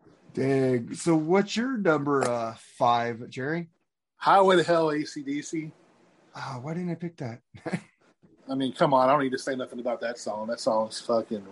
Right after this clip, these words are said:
Speaker 2: rules.
Speaker 1: God dang, Highway to Hell, dude. It's like, I know, well, he's not here. Uh, Ralph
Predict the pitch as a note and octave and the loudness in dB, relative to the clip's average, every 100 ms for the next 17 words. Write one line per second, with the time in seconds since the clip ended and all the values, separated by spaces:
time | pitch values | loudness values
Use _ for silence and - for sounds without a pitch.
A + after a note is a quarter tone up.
0 | G#2 A#2+ A#2 G#2+ G#2+ - - - - - | -2 0 0 -2 -8 -10 -20 -20 -20 -20
1 | _ _ _ _ - F3+ F3 C3+ C#3 D#3+ | _ _ _ _ -8 -2 0 0 -2 0
2 | C#3 C#3+ D3 D3+ D3+ C#3 D3+ C3+ A#2 A#2 | 0 2 2 2 2 2 2 2 2 -2
3 | A#2 A#2+ - B2+ A2+ - _ _ _ _ | -6 -8 -2 -2 -2 -6 _ _ _ _
4 | _ _ - D3+ F3 F3 D3 C3+ B2 - | _ _ -6 0 4 6 6 4 0 -10
5 | B2 A#2+ C3 B2 A#2 A2 G#2 _ _ _ | -6 -4 -4 -2 -2 -4 -6 _ _ _
6 | _ _ _ _ - - C#3 C3 A#2+ B2 | _ _ _ _ -20 -4 2 4 4 4
7 | D3+ G#3 A3 G3+ | 4 6 4 -2